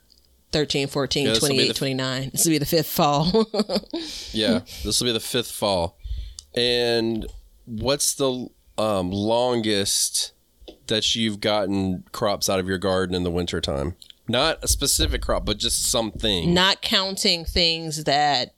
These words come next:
Speaker 1: overwintered and sprung back up the next year. The longest is probably December thirtieth, December thirty-first.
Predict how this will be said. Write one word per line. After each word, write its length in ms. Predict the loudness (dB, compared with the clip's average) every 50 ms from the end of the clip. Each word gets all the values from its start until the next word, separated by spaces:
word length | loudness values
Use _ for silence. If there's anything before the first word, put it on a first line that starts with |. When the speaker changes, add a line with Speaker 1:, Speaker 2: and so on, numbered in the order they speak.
| _ 0
Speaker 1:
overwintered 640 | 0 0 2 2 2 2 2 2 2 0 0 0
and 140 | 0 0 0
sprung 340 | 0 0 2 0 0 0 0
back 220 | 0 0 2 2
up 140 | 0 0 0
the 80 | 0 0
next 340 | 0 0 0 0 0 2 2
year. 340 | 2 2 2 2 2 2
The 140 | 2 2 2
longest 680 | 4 4 4 2 2 2 2 2 2 2 2 0 0 0
is 580 | 0 2 4 4 4 4 2 2 0 -2 -4 -6 -10 -16 -20 -20 -18 -18 -16 -16 -12 -4
probably 540 | 0 2 2 2 2 0 2 2 2 2 2
December 540 | 2 2 0 0 2 2 2 2 2 2 2
thirtieth, 640 | 2 0 0 0 2 2 2 2 0 -2 -6 -8 -6
December 320 | -6 -4 -4 -2 -2 -2
thirty-first. 720 | 0 0 0 -2 -2 -2 -4 -4 -2 -2 -4 -4 -4 -8